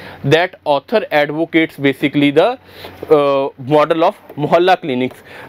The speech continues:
because mohalla clinics, the, according to the author, what is that basically they can efficiently fulfill the purpose of basically primary healthcare system and took off the burden from the big hospitals,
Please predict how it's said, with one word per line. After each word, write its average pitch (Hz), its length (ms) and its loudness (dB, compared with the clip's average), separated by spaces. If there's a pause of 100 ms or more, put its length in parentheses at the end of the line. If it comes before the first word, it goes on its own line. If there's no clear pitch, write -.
because 214 460 2
mohalla 160 520 0
clinics, 170 420 -4 (140)
the, 143 240 -2
according 151 460 0
to 151 80 -6
the 143 100 -2
author, 180 480 -2 (100)
what 127 220 0
is 208 220 0 (380)
that 160 260 2
basically 170 420 -4
they 156 220 2
can 165 340 0 (1000)
efficiently 226 880 -2
fulfill 190 480 0
the 175 100 2
purpose 160 440 -2
of 165 180 -8
basically 160 380 -2
primary 165 480 -2
healthcare 139 420 -2
system 165 460 -2 (340)
and 190 560 -4
took 202 160 2
off 165 240 2
the 175 100 0
burden 151 360 -4
from 151 240 -4
the 147 80 0
big 165 180 0
hospitals, 160 640 0